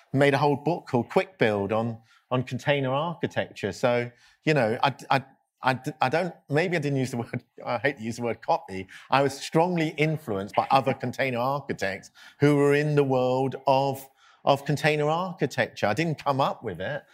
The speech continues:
They, they already exist, you know, so, but I just adapted it and just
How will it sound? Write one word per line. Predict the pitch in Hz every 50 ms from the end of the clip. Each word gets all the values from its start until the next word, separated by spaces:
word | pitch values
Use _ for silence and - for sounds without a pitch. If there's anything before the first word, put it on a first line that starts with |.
| _ _
They, | - 151 160 151
they | 170 175 175
already | 160 151 156 156 156
exist, | 147 135 120 - 160 185 202 185 - - - - _ _ _ _ _ _ _
you | - 120
know, | 117 113 113 113
so, | 113 - - 131
but | 123 139 143
I | 160 147 151 165
just | 151 - 147 131 - - - -
adapted | 117 101 - - 139 135 - - - - - 113
it | 101 98 92 87 85 - _ _
and | 110 110 110 101
just | 123 120 - -